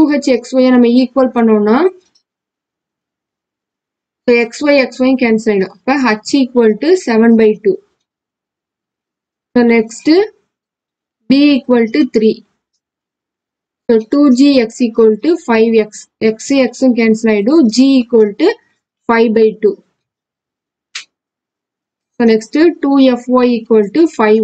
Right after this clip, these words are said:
Y. Y, Y cancel ஆயிடுச்சுன்னா F equal to five by two. So, லாஸ்டா நமக்கு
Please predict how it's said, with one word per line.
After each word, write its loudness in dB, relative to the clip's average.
Y. -2
Y, 2
Y 2
cancel 0
ஆயிடுச்சுன்னா -2
F -10
equal 0
to 0
five 0
by 2
two. -2
So, 0
லாஸ்டா -2
நமக்கு 0